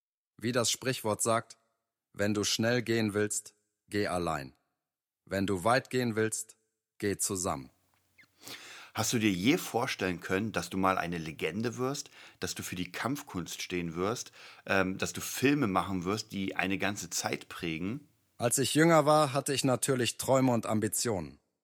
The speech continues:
Speaker 1: Aber das Ausmaß meines Einflusses und meiner Bedeutung in der Welt der Kampfkünste und des Films war nicht etwas, das ich mir vollständig vorstellen konnte.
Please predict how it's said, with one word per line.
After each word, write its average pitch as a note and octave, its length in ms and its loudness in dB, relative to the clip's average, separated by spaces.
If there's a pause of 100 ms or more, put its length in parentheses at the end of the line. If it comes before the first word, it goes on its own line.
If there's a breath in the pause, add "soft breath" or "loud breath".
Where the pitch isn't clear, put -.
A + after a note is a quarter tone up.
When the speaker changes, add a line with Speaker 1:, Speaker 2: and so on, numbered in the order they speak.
(540)
Speaker 1:
Aber A#2+ 220 4
das C3 180 4
Ausmaß D3 580 4
meines A#2+ 300 4
Einflusses C3+ 680 2
und G2 180 -2
meiner A2+ 280 4
Bedeutung A#2+ 580 4
in G#2+ 120 0
der G2 180 2
Welt A#2 220 2
der F2+ 80 0
Kampfkünste B2+ 760 0
und G2 160 -2
des F2+ 160 -2
Films C3 460 0 (480)
war A#2 140 6
nicht C3+ 200 4
etwas, C3 440 2
das A#2 200 2
ich A2 120 -4
mir A2 120 2
vollständig A#2+ 680 2
vorstellen D#2+ 540 -2
konnte. C#2+ 400 -12